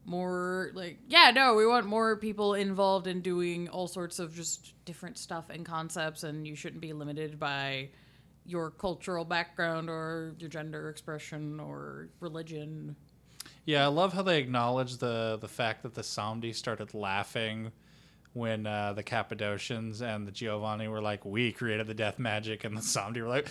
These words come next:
Speaker 2: <laughs> "Sure you did."
Speaker 1: Uh-huh.
Speaker 2: <laughs> I'm like, "That's good to acknowledge." Just be like, "Nah, maybe the white guy's not the, uh,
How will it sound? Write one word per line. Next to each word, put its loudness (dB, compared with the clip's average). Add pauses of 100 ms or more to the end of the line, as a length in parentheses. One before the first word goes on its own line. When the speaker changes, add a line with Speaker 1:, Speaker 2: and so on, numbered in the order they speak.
(220)
Speaker 2:
<laughs> 10
"Sure 8
you 8
did." 10
Speaker 1:
Uh-huh. 4
Speaker 2:
<laughs> 2
I'm 4
like, 4 (340)
"That's -4
good 4
to 6
acknowledge." 6
Just -2
be 4
like, 6
"Nah, 8
maybe 6
the 4
white 2
guy's 0
not -2
the, -2
uh, -2